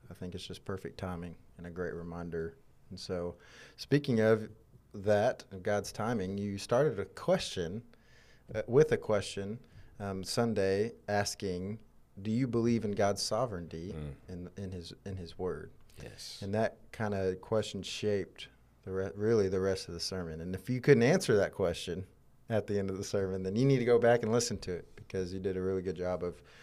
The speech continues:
Speaker 1: unpacking that and seeing God's sovereignty, um, throughout the word, 'cause you threw out a lot of verses other than Romans ten one.
Speaker 2: Mm.
Speaker 1: And, um, in that, your, your two,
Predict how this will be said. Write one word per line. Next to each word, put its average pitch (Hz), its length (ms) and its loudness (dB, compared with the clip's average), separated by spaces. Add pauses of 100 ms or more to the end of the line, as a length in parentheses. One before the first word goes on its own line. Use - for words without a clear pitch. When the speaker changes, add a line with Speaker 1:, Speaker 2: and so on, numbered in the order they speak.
(220)
Speaker 1:
unpacking 117 600 2
that 98 200 -4
and 95 160 -10
seeing 104 580 -2 (440)
God's 98 280 -2
sovereignty, 92 680 -4 (260)
um, 87 320 -12 (160)
throughout 107 440 4
the 90 60 -4
word, 78 300 -6
'cause 95 140 -12
you 95 200 -6
threw 95 200 -2
out 92 80 -2
a 90 40 -4
lot 90 160 -2
of 90 80 -4
verses 90 460 -6
other 90 260 -6
than 87 160 -12
Romans 87 380 -12
ten 90 240 -12
one. 90 340 -8 (240)
Speaker 2:
Mm. 95 60 -8 (260)
Speaker 1:
And, 101 400 -6
um, 98 440 -4 (1080)
in 151 260 4
that, 117 420 2
your, 117 520 0
your 117 160 -2
two, 139 520 2